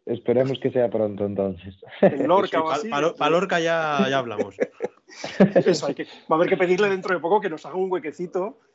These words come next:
Speaker 2: de tanta gente que le va a llamar, que se acuerde de nosotros, que le queremos mucho desde el principio.
Speaker 1: Nada, yo encantado de,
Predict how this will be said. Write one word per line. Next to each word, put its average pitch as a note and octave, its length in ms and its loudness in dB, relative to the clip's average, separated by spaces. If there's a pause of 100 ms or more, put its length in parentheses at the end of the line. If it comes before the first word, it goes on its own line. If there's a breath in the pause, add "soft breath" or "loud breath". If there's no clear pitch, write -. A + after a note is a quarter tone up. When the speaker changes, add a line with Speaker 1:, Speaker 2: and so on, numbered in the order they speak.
(160)
Speaker 2:
de C#3 140 -8
tanta D3 240 -2
gente F3+ 240 -2
que F3+ 80 0
le F3+ 80 4
va D#3+ 100 4
a D#3 40 0
llamar, F3+ 320 0
que - 80 -14
se - 100 -14
acuerde E3 260 0
de E3+ 60 2
nosotros, E3+ 360 -4
que C#3+ 80 -6
le D3+ 100 -2
queremos D#3+ 300 0
mucho D#3+ 220 -2
desde D#3 140 2
el C3+ 60 -2
principio. B2 480 -8 (1200 loud breath)
Speaker 1:
Nada, A2 400 10
yo G#2 440 2
encantado G#2+ 480 4
de, G#2+ 880 0